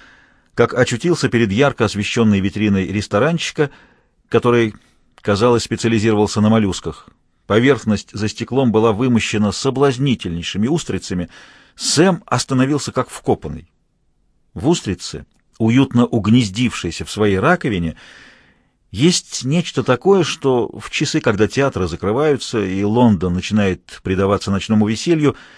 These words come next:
действует на благонамеренного человека, как зов военной трубы.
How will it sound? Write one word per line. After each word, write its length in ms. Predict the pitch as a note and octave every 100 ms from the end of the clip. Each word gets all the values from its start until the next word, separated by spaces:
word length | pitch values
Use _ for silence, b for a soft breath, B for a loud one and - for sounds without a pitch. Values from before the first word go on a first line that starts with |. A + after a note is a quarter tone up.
| B B B
действует 1040 | F2+ D#2 D#3 G3+ - - F3 F3 F3 - -
на 160 | A#2+ C3+
благонамеренного 680 | C#3 C#3+ D3 D3 C3+ C3 B2+
человека, 420 | B2 B2+ B2 G#2
как 220 | G#2+ G#2
зов 380 | D2+ F#2+ D#3 -
военной 400 | G#2 A#2+ A2 G#2+
трубы. 380 | - G#2 D#2